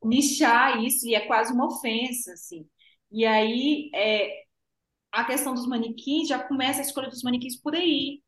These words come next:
Então, como que eu vou sugerir? Tipo, essa semana mesmo,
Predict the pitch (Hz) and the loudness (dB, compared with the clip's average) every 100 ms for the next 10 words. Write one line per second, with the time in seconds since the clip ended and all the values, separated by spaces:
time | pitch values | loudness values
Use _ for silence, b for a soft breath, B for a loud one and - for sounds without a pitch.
0 | _ _ _ - 220 254 285 - 339 349 | _ _ _ -10 -2 0 0 0 2 2
1 | 427 494 - 370 339 330 330 311 285 294 | 2 -2 2 2 4 4 4 4 4 4
2 | 240 220 233 - - 226 208 - 214 - | 4 -2 -6 -10 -4 -2 0 0 -2 -2
3 | 247 220 214 269 233 196 233 | -4 -2 0 0 0 0 0